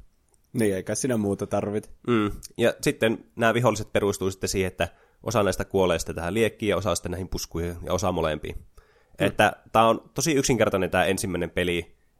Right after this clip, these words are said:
Speaker 2: että tässä ei ihan hirveästi ole niinku gameplay-variaatiota. Et tää on niinku kuitenkin tämmönen niinku,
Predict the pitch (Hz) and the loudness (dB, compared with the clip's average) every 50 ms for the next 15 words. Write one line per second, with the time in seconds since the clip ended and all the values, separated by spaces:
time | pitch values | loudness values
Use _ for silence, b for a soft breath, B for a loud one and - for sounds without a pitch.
0 | _ _ - 95 92 - 90 - 104 - - 110 - 113 117 120 107 120 135 123 | _ _ -6 -4 -4 -2 -2 0 2 2 2 2 2 2 0 0 2 2 2 2
1 | 113 117 - - - 92 95 95 90 98 98 104 104 107 98 101 98 87 85 85 | 2 0 0 0 0 0 0 2 2 0 2 4 4 4 4 4 2 2 2 2
2 | 98 95 - 92 90 82 78 78 - - 78 76 76 - 73 - - _ _ _ | 2 2 2 2 2 2 2 0 0 -2 -4 -4 -4 -4 -8 -12 -14 _ _ _
3 | _ _ _ _ _ _ _ _ _ - - 87 80 - _ _ _ _ _ - | _ _ _ _ _ _ _ _ _ -4 -4 -4 -4 -4 _ _ _ _ _ -20
4 | - - - 98 95 95 104 117 123 117 104 110 98 110 107 101 98 - 98 98 | -20 -6 0 2 4 4 4 4 4 2 0 0 0 0 0 0 0 0 0 0
5 | 95 95 95 87 98 | 2 0 -2 0 -2